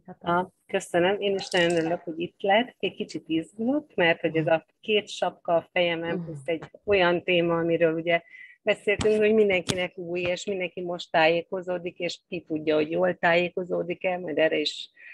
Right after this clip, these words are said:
Speaker 2: kitérek. Öm, nekem pont a fordított sorrend volt a-, az, amiben elkezdtem, ö, gondolkozni így a kivetítés kapcsán,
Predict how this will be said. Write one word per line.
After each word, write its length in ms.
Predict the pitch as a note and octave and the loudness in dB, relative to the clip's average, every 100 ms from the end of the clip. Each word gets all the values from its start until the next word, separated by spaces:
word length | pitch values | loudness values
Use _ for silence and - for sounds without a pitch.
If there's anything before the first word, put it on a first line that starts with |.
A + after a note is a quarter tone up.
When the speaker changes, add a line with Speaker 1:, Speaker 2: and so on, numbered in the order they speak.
| - _ | -20 _
Speaker 2:
kitérek. 580 | F#3 - F3+ G3 G#3+ - - - _ | -8 0 4 4 2 -10 -20 -20 _
Öm, 420 | A#3 G3 G#3 A3 - | 0 2 4 2 0
nekem 720 | A#3+ B3+ A#3 G#3+ A3+ A3 A3 - _ | 6 8 8 6 2 2 0 -10 _
pont 220 | E4 F#4+ | 2 2
a 80 | A#3+ | 0
fordított 600 | - C#4+ C4 G#3 F3+ F3+ | -2 0 2 2 -6 -8
sorrend 720 | - - G3+ F3+ E3+ E3 F3+ F3 | -8 -2 0 0 0 -2 -4 -6
volt 320 | F3 E3+ - | -4 -4 0
a-, 380 | F3 G2 E3+ E3+ | 0 0 2 2
az, 160 | F3+ | 2
amiben 380 | F3+ F3 E3+ E3+ | -4 -4 -4 -4
elkezdtem, 540 | E3+ F3 F#3 - F3 E3 | -4 -6 -10 -10 -10 -8
ö, 260 | D#3 E3 | -2 -2
gondolkozni 640 | E3 E3+ E3 D#3+ E3+ D#3 E3+ | 0 0 0 -2 -4 -4 -4
így 100 | E3 | -4
a 80 | |
kivetítés 960 | D#3 G3+ F#3+ F3 - F#3 - E3 - - | -6 -6 -2 -2 -4 -10 -4 -4 -4 -6
kapcsán, 520 | - D#3 - B3+ D#4+ | -6 -6 -2 0 0